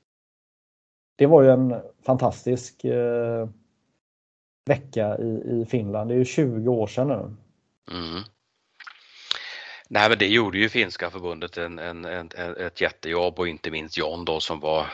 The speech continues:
Speaker 2: högst ansvarig för, för V M et som secretary general att, eh, att, att, att, eh, att genomföra, eh, det. Och det var ju, det var ju dessutom då ett, ett, eh, ytterligare jättestort steg framåt för att, eh,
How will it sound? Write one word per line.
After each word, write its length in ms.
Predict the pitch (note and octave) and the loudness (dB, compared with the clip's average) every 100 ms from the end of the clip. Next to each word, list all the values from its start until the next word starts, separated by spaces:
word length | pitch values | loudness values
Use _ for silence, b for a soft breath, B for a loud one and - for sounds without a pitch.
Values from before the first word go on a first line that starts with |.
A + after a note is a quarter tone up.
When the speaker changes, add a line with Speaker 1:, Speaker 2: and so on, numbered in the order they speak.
| - | -6
Speaker 2:
högst 280 | D2+ - E2+ | -6 -2 0
ansvarig 520 | D2+ - D2 D#2 D#2 | 0 -4 -10 -10 -6
för, 240 | D#2+ D#2 | -4 -4
för 180 | D#2 E2+ | -4 -4
V 220 | E2+ D#2+ | -2 -2
M 140 | D2 D#2 | -4 -6
et 160 | - | -10
som 360 | - D2+ D2 D2 | -6 -6 -6 -6
secretary 460 | - C#2+ - D2+ D2+ | -6 -8 -4 -4 -2
general 420 | D#2+ D2+ D2+ D2+ | -2 -2 -2 0
att, 280 | D2+ - - | -2 -2 -4
eh, 220 | D#2 D2 | -2 0
att, 300 | D2+ D#2 - | -2 -6 -6
att, 260 | D2 - C#2+ | -6 -4 -6
att, 280 | D2+ - | -6 -6
eh, 200 | D2 D2+ | -4 -2
att 140 | C#2+ - | -2 0
genomföra, 640 | E2 D2+ D2 E2+ D#2+ D#2 D#2 E2 | 0 0 -4 -2 0 0 -2 -6
eh, 80 | E2 | -8
det. 280 | D#2 E2 E2+ | -2 0 0
Och 80 | F2 | -2
det 100 | F2+ | 4
var 180 | G2 F2 | 4 4
ju, 200 | E2+ F2 - - | 2 -4 -12 -8
det 100 | - | -4
var 180 | F2+ F#2+ | 0 2
ju 80 | F#2+ | 2
dessutom 640 | F#2 F2 - A2 F2+ E2+ | 2 0 -2 -4 -4 -4
då 220 | F2 D#2+ D#2 B B B B B - | -2 -4 -6 B B B B B -6
ett, 440 | - E2 - - | -2 -4 -6 -10
ett, 360 | F2+ E2+ _ - | -8 -8 _ -8
eh, 140 | D#2 | -6
ytterligare 460 | D2+ G#2 - D#2 D#2+ | -2 -4 -2 0 2
jättestort 640 | F2 G2 - D#2+ G#2+ G2+ | 2 0 -4 -12 -8 -8
steg 300 | - F2+ E2 | -6 -6 -8
framåt 520 | - E2 D2+ D2+ E2 | -4 -4 -4 -8 -16
för 120 | - E2 | -8 -8
att, 280 | D#2 - | -8 -8
eh, 240 | F2 E2+ | -4 -4